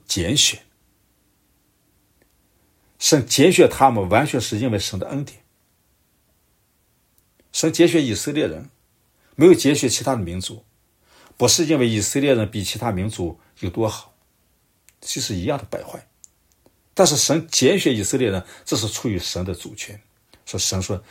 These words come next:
他怜悯谁就怜悯谁，他愿意恩待谁就恩待谁。“你们要知道我是耶和华你们的神。”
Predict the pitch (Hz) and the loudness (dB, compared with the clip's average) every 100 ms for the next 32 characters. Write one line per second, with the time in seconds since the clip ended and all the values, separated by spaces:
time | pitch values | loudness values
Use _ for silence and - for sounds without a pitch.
0 | - _ _ _ - 104 95 131 95 - | -20 _ _ _ -4 0 2 2 0 -6
1 | 90 - 87 92 - - - _ _ _ | -10 -12 -12 -12 -10 -10 -10 _ _ _
2 | - 135 165 131 - 101 117 104 - 101 | -2 4 6 6 2 -4 -4 -4 -6 -12
3 | - 143 117 - - - _ _ _ _ | -14 -18 -18 -12 -14 -14 _ _ _ _
4 | _ _ _ _ _ _ _ _ _ _ | _ _ _ _ _ _ _ _ _ _
5 | _ _ _ _ _ _ _ _ _ _ | _ _ _ _ _ _ _ _ _ _
6 | _ _ _ _ _ _ _ _ _ _ | _ _ _ _ _ _ _ _ _ _
7 | _ _ _ _ _ _ _ _ _ _ | _ _ _ _ _ _ _ _ _ _
8 | _ _ - 113 113 127 - 110 120 92 | _ _ -2 2 6 4 4 4 4 4
9 | 87 87 113 98 165 113 87 90 87 87 | 0 -2 -4 0 0 0 -2 -2 -2 -6
10 | 90 - - 87 | -2 0 0 -2